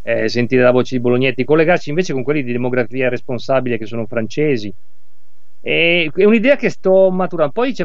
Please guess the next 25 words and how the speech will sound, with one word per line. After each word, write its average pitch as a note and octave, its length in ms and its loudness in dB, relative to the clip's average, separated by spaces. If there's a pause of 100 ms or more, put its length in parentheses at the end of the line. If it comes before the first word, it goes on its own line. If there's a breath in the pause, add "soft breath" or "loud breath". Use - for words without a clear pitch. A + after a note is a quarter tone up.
in E3 120 -2
mente F3 240 -2
anche D#3+ 160 -2
un'altra D#3+ 340 0
cosa F3+ 180 0
che D#3 60 -2
mi C#3+ 80 -2
piacerebbe C#3 480 -2
scrivere, C#3 760 0
cioè B2 140 -2
scrivere, A#2+ 420 -2
dove A2+ 160 -4
dare B2+ 160 0
una C3+ 140 0
mano, D#3 320 0
mi B2+ 60 -2
piacerebbe C3 380 0
fare A#2+ 180 0
una A#2+ 80 0
specie B2 260 -2
di B2+ 60 -4
manifesto A#2+ 420 -4
per A#2 140 -4
il A2+ 100 -4
territorio. G2+ 760 -4